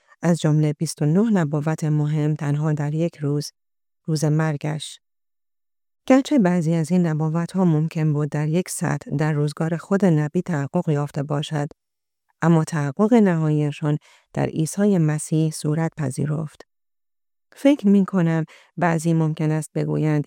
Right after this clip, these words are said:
عیسی حقه‌بازی بود که عمداً تصمیم گرفت این نبوت‌ها را تحقق بخشد تا نشان دهد همان مسیحی است که در عهد عتیق پیشگویی شده بود.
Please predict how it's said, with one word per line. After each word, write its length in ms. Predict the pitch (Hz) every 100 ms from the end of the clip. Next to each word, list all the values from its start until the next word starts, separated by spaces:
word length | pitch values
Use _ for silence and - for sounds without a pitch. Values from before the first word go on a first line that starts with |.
| -
عیسی 260 | 165 -
حقه‌بازی 760 | 156 160 165 151 147 214 196 180
بود 240 | 151 156 - _ _ -
که 80 | -
عمداً 360 | 185 185 226
تصمیم 440 | 214 180 - 170 156
گرفت 360 | 151 151 147 -
این 180 | 180 170
نبوت‌ها 640 | 147 147 143 147 - 160
را 140 | 151
تحقق 560 | 147 160 143 143 196 -
بخشد 400 | 147 151 156 143 - _ _ _
تا 120 | 170
نشان 360 | 151 147 165 156
دهد 300 | 147 151 156
همان 340 | 170 233 226 170
مسیحی 560 | 156 156 165 156 160
است 160 | 151 -
که 140 | 143
در 140 | 139 -
عهد 300 | - 202 196
عتیق 440 | - 147 165 151 -
پیشگویی 460 | 160 - 165 175
شده 280 | 190 147 147
بود. 300 | 143 147 151